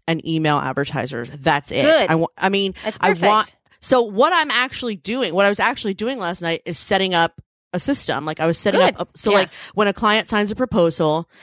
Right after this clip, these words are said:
Speaker 1: it immediately makes a contact in,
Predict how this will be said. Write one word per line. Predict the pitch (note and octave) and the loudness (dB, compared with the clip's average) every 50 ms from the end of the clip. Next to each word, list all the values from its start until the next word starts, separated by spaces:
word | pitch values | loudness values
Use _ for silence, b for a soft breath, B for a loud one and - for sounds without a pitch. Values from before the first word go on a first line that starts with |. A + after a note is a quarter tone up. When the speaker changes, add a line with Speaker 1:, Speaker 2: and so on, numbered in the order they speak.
| B B | B B
Speaker 1:
it | - G3+ | 0 0
immediately | G3+ F#3+ F#3+ G3+ G#3 G#3+ A3 G#3 B2+ G#3+ A3+ A3+ | 0 2 2 0 0 0 0 -2 0 -2 0 2
makes | G#3+ G#3 G3+ - A3 | 0 0 0 0 2
a | G3+ G3 G3 - - | 2 2 2 0 0
contact | - G3 F#3 F#3+ - A#3 A3 G#3+ A3+ - - | 0 2 2 2 2 0 0 0 -2 -2 -2
in, | G3 F#3+ F#3+ F#3+ F#3 F#3+ - | -2 -2 0 -2 -4 -6 -10